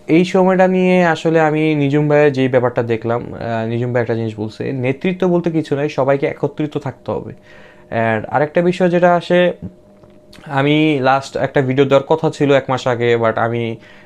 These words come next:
পরবর্তীতে ফেড আপ হয়ে যাই এবং ভিডিওটা আমি আর দেইনি। তবু এখন আমি সেই ভিডিওর ব্যাপারটা আমি আপনাদের সাথে, মানে চেকের ব্যাপার নিয়ে একটা ভিডিও দেওয়ার কথা ছিল, সেই বিষয়টা নিয়ে আমি আপনাদের সাথে একটা মতামত শেয়ার করে দিই। অনেকেই মানে একটা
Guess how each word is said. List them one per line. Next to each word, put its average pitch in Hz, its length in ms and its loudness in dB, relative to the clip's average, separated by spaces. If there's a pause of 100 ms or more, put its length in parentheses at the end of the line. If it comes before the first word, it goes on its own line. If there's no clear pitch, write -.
(200)
পরবর্তীতে 135 460 0
ফেড 135 220 0
আপ 127 120 2
হয়ে 120 140 4
যাই 120 120 2
এবং 113 240 0
ভিডিওটা 117 400 0
আমি 113 160 -2
আর 110 60 -2
দেইনি। 123 440 -2 (680)
তবু 147 260 4
এখন 151 320 0
আমি 151 220 2
সেই 143 220 0
ভিডিওর 131 400 2
ব্যাপারটা 127 460 0
আমি 120 140 -2
আপনাদের 113 260 -6
সাথে, 120 320 0
মানে 113 220 -2 (240)
চেকের 156 300 2
ব্যাপার 139 260 2
নিয়ে 131 140 -2
একটা 120 140 -2
ভিডিও 113 280 0
দেওয়ার 113 180 0
কথা 110 200 -2
ছিল, 120 260 -8
সেই 123 280 -4
বিষয়টা 120 420 -4
নিয়ে 117 180 -2
আমি 117 140 -4
আপনাদের 113 280 -8
সাথে 113 160 -4
একটা 113 120 -6
মতামত 120 400 -4
শেয়ার 170 240 0
করে 151 200 2
দিই। 131 160 0
অনেকেই 135 420 -2
মানে 135 200 0
একটা 131 360 0